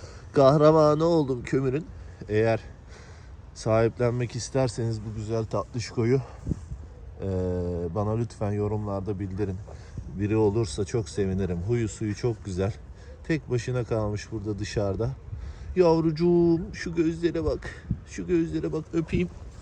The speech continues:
Muah. Oh, yerim seni ben. Ondan sonra burada, şimdi burada bir orman var. Arka tarafta da şey var, e, deniz kenarı. Zaten onu göstermiştim daha önce size. Bundan dolayı,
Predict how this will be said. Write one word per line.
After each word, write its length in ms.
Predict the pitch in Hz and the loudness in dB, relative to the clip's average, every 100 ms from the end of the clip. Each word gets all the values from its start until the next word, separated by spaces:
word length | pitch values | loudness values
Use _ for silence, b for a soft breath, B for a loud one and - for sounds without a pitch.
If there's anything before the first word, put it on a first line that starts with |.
| - 180 | -4 0
Muah. 200 | 180 151 - - - | 2 4 4 4 6
Oh, 360 | 185 160 - - - | 4 4 -6 -10 -8
yerim 260 | 123 143 127 | -4 -2 -2
seni 360 | - 120 120 120 | -2 -2 0 0
ben. 140 | 123 - - B B B B B B B B B - - - | 0 -2 -8 B B B B B B B B B -16 -14 -4
Ondan 400 | 127 127 131 127 | -2 -2 -2 -4
sonra 440 | - 135 123 165 147 135 B 139 | -2 -2 0 -2 -4 -8 B -4
burada, 520 | 123 151 147 170 170 B B - - - - - - | 0 2 4 4 2 B B 0 0 -2 -10 -12 -14
şimdi 320 | - 131 139 139 | -6 -2 0 0
burada 300 | 139 151 147 | 2 2 4
bir 80 | |
orman 560 | 131 120 123 135 143 131 | 4 4 4 4 0 2
var. 160 | 135 135 B - | 0 -2 B -4
Arka 320 | 104 101 - | -2 -2 -4
tarafta 460 | 113 123 120 - 127 | -2 0 -2 -2 -2
da 100 | 123 | -2
şey 260 | - 123 120 | -2 -2 0
var, 160 | 90 90 | -2 -2
e, 440 | 98 95 92 92 85 | -4 0 0 0 -2
deniz 320 | 101 113 - | -2 -4 -4
kenarı. 320 | 113 98 92 | -2 -2 -2
Zaten 340 | 92 95 - | -2 -2 -2
onu 200 | 104 107 | -4 -2
göstermiştim 800 | 101 98 - 107 104 117 - 104 | -2 -4 -4 -4 -4 -6 -6 -4
daha 220 | 95 92 90 | -4 -2 -4
önce 160 | 90 | -6
size. 360 | 90 90 98 147 B B B - 104 | -8 -6 -6 -6 B B B -12 -6
Bundan 420 | 120 123 147 147 | -2 2 2 2
dolayı, 420 | 147 143 151 | 0 0 0